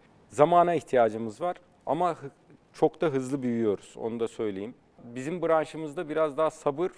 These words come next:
ve süreye ihtiyaç var. E, işte şu anda, e, bakanlığımızla, e, yeni bir tesis üzerine çalışıyoruz. Yeni bir federasyon binası üzerine çalışıyoruz. Belki yakında onun müjdesini vereceğiz.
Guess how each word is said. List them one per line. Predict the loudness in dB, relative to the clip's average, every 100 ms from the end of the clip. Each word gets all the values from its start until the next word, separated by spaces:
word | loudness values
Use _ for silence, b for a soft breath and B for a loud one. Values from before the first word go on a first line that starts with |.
| -16 -8
ve | -6
süreye | -6 -6 -2 -2
ihtiyaç | -4 -2 -4 -4
var. | -8 -10 _ b b b _ -8
E, | -6 -6
işte | -8 -8 -4 -4 -6 -14
şu | -6 -4
anda, | -2 0 0 -2 -8 -6
e, | -4 -2 -4 -2
bakanlığımızla, | -4 -2 -4 -2 -6 -8 -4 -4 -4 b b _ -16
e, | -8
yeni | -8 -6 -4 -4 -4
bir | -6
tesis | -8 -6 -6 -6 -20 -10
üzerine | -2 0 0
çalışıyoruz. | -4 -6 -8 -10 -10 -12 -20 -12
Yeni | -8 -6 -6
bir |
federasyon | -6 -2 0 -2 -4 -6 -6
binası | -4 -4 -4 -8
üzerine | -4 -4 -4
çalışıyoruz. | -6 -6 -6 -10 -12 -6
Belki | -4 -4 -6
yakında | -6 -6 -4
onun | -4 -6
müjdesini | -8 -10 -10 -8 -6
vereceğiz. | -2 -4 -4 -8